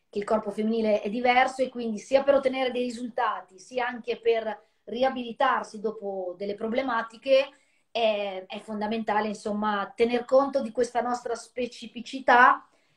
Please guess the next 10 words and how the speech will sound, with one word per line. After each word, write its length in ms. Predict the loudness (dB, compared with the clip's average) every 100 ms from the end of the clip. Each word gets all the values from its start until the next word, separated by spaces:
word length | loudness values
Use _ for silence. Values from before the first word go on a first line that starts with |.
| _
e 140 | -2 2
per 160 | 2
fortuna 440 | 2 -2 0 2 4
oggi 300 | 4 4 0
anche 260 | 2 0
la 80 | 0
medicina 480 | 0 -2 -4 -2 -2
di 140 | 0
genere, 500 | 4 6 6 2 0
no, 360 | -2 -6 -8 -12